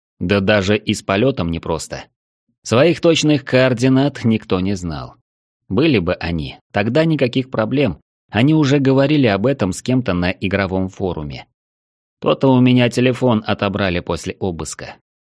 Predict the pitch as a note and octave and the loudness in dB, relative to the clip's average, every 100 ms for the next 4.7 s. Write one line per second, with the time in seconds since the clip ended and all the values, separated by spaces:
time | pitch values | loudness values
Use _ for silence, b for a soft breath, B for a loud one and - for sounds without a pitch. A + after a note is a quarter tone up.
0 | _ - G2 A2 G#2+ D3 B2+ - C3+ D3 | _ -2 2 2 2 -2 -6 -6 -6 -6
1 | - F2 D#2 C#2 _ _ _ _ F2+ F#2+ | -4 -6 -6 -12 _ _ _ _ 0 2
2 | A2+ B2+ A2 A2+ A2+ - A2+ A2+ A#2+ G#2+ | 4 4 4 2 0 0 2 2 0 -2
3 | C3+ B2 F#2+ F#2 G2+ - G2 - F#2 F#2 | -2 -2 -2 -4 -4 -2 -4 -2 0 0
4 | - G2 - - B2 - G2 | -2 -10 -6 -4 -4 -2 -4